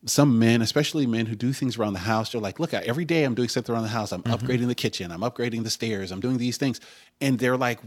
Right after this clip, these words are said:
Speaker 1: "Do you not see that the, every day I'm putting my heart into loving you? So why should I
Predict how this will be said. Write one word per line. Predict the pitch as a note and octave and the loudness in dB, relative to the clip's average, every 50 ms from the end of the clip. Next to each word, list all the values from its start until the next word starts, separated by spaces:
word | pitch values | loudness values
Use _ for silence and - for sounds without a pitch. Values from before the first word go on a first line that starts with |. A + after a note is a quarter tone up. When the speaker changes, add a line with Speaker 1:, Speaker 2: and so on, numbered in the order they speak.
| - _ _ _ _ | -20 _ _ _ _
Speaker 1:
"Do | A2 A#2 | -4 0
you | C3 C#3 D3 | 2 4 6
not | E3+ F3 E3 - | 6 4 4 2
see | - - - E3+ F3 F3 F3+ F3+ | 0 0 0 0 0 0 -2 -2
that | D#3+ D3 C3 A2+ - | -2 -2 -4 -4 -4
the, | B2+ A#2 | -6 -6
every | - C3+ D3 D3+ D#3+ E3 D#3+ | -4 -4 -6 -6 -6 -6 -6
day | C#3+ - - B2 C3 C#3 D3 D3+ C#3 | -6 -4 -2 0 2 2 4 4 2
I'm | B2 A#2 | 0 -2
putting | - - D3+ C#3+ C#3+ C#3 C3+ B2 | -2 -2 0 2 2 2 0 0
my | A2+ G#2+ F#2+ F#2 F2+ - | 0 -2 -2 -4 -6 -12
heart | - - _ _ - - C#3+ D3+ D3+ C3 - - | -20 -20 _ _ -10 0 4 6 6 6 4 0
into | - B2 B2 B2 - A#2+ G2+ | -2 -2 -2 0 0 -2 -2
loving | G#2 G#2 B2 C#3+ C#3+ B2 B2+ A#2 | -2 0 2 2 4 4 4 2
you? | A2 G#2 G2+ F#2+ F#2+ | 4 4 2 2 0
So | - - G2+ | 0 0 0
why | G2 A2 C3 D3 D3 | 2 2 2 2 2
should | - D3 C3+ | 2 2 2
I | A#2+ A#2 G#2+ | 2 2 0